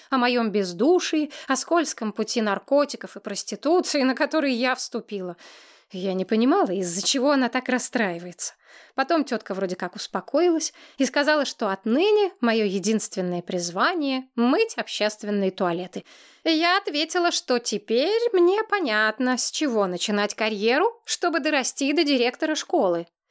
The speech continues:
"Вон! Вон отсюда!" — захлебываясь слюной, кричала директриса, наседая на меня огромной грудью,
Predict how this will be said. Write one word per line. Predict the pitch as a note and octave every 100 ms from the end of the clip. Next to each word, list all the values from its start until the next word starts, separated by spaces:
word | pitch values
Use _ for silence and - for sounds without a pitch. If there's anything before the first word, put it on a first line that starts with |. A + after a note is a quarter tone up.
| _ - -
"Вон! | D#4+ E4+ G#4+ A4+ - A#4 A4+ A4 F4 - -
Вон | F#4+ G#4 A4+ A4 A4 G#4+ G#4+ A4
отсюда!" — | A4 - A4 A4 G#4 G#4 G4 F#4+ F4+ G#3
захлебываясь | F#3 A3 - A#3 A#3+ A3+ A3+ A3 -
слюной, | - G#3+ A3 A3 B3+ C#4
кричала | B3 A#3 C4 A#3+ A3+
директриса, | A#3 A#3 - C#4 E4+ - D#4+
наседая | C#4+ C#4 A#3+ G#3+ A3+ A3+
на |
меня | A3 G#3+ G#3+
огромной | F#3+ G3 G#3+ A3+ G3+
грудью, | F3+ G#3+ D#4 C4+ B3+ C4